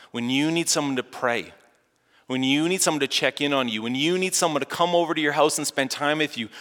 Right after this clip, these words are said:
'cause things aren't going well, who walks alongside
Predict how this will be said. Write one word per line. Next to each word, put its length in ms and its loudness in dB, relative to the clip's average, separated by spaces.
'cause 160 -2
things 380 0
aren't 180 2
going 380 4
well, 360 2
who 520 0
walks 540 0
alongside 1200 0